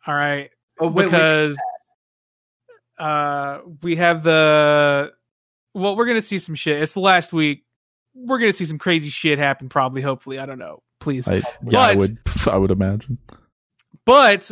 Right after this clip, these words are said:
Speaker 1: uh, this is the last week of the season. Hopefully something tight happens, which, I mean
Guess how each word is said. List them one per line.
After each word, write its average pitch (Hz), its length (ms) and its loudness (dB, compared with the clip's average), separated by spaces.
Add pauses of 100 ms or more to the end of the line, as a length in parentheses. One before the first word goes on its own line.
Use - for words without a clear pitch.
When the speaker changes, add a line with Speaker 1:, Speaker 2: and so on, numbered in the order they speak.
Speaker 1:
uh, 160 920 2
this 175 140 -8
is 202 80 -6
the 190 60 -6
last 185 280 0
week 202 140 -6
of 180 60 -10
the 180 40 -10
season. 160 680 -8
Hopefully 165 400 -4
something 156 760 -8
tight 151 260 -2
happens, 143 640 -4
which, 143 380 -10 (320)
I 160 100 -8
mean 147 460 -6